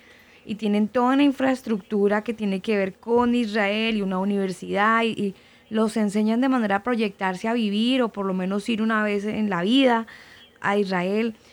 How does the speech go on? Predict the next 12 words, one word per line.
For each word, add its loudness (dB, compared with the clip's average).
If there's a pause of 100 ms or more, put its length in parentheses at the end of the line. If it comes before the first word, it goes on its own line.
(120)
y -2
todo 4
eso 2
lo 4
combinan 2
con, -2
con -2
las -2
fiestas, -2
con 0
Shabbat". 2 (680)
Eh, 2